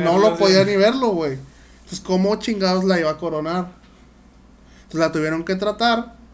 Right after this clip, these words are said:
Speaker 2: para que cuando cumpliera los dieciocho la pudieran coronar. Y así quedó, o sea, sí la coronaron sin problema.
Speaker 1: ¿Y por qué la tenía?
Speaker 2: Pues,
Speaker 1: No se sabe.
Speaker 2: pues, hasta la fecha muchos niños todavía les tienen miedo a los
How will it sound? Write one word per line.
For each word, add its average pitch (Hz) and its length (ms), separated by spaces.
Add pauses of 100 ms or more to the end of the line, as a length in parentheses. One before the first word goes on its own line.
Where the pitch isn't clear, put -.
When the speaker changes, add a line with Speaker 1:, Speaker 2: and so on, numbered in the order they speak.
(880)
Speaker 2:
para 180 160
que 156 80
cuando 156 260
cumpliera 156 300
los 180 140
dieciocho 196 360
la 190 140
pudieran 147 300
coronar. 160 400
Y 151 80
así 135 140
quedó, 285 300
o 339 40
sea, 226 160
sí 196 220
la 214 180
coronaron 202 440
sin 202 160
problema. 143 420 (120)
Speaker 1:
¿Y 156 40
por 151 160
qué 147 120
la 147 80
tenía? 147 460 (1200)
Speaker 2:
Pues, 151 180
Speaker 1:
No 135 60
se 147 140
sabe. 151 340 (340)
Speaker 2:
pues, 147 120
hasta 143 220
la - 100
fecha 170 240
muchos 190 320
niños 220 260
todavía 185 240
les 180 120
tienen 175 300
miedo 165 140
a 160 40
los 135 160